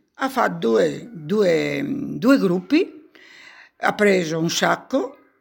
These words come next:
un sacco, un sac niger, chi, chi tu riempiva de prima il sac, eh, prendeva i caramelli. I, i Putin,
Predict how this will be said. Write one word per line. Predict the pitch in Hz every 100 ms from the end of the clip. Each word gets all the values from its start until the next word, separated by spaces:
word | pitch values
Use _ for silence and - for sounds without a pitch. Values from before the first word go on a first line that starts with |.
| _ -
un | -
sacco, | - - - 156
un | 151
sac | - 196 -
niger, | 185 175 220 508 - _ - - - - - - _
chi, | 320 320 - -
chi | 339 -
tu | 302
riempiva | 302 269 269 277 285 269
de | 247 247
prima | 269 285 247 - - 220
il |
sac, | 208 - 226 262 494 - - _ _ _ _ _ - - - _ -
eh, | 190 175 170 160 165 -
prendeva | - 214 240 339
i |
caramelli. | - 180 254 302 160 - - _ _ _ _ _ _
I, | - 330 339 -
i | 311
Putin, | 339 330 302 330 453 -